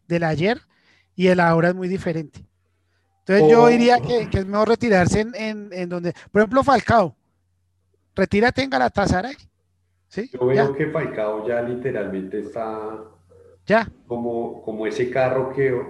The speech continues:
Speaker 2: que, que, que va con el olor. Lo
Speaker 1: Sí.
Speaker 2: veo, lo veo ya como muy apagado.
Speaker 1: Uno diría que Falcao de pronto le, sí, le pueden quedar dos, dos añitos más jugando, digamos, en la M L S, pero de pronto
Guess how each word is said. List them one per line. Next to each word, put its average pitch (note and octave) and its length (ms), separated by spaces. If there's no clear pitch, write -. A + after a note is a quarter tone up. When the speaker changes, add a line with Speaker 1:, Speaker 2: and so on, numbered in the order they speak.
Speaker 2:
que, - 240
que, F2+ 800
que G#2 120
va F#2 200
con A2+ 140
el B2 120
olor. G#2 540
Lo G#2 80
Speaker 1:
Sí. A#3 240
Speaker 2:
veo, - 520
lo G#2+ 160
veo G#2 240
ya A2+ 260
como B2+ 240
muy G#2 280
apagado. G#2 760
Speaker 1:
Uno G3+ 160
diría G#3+ 320
que A#3 140
Falcao G3+ 320
de G3 80
pronto F#3+ 280
le, G#3 240
sí, A3 200
le F#3+ 100
pueden E3+ 220
quedar F3 400
dos, G3+ 560
dos F#3 200
añitos G3 520
más G3 320
jugando, G3 420
digamos, F#3 360
en G3 80
la F#3 140
M F3 240
L G3 140
S, F#3 200
pero F3+ 240
de F3 80
pronto F3+ 540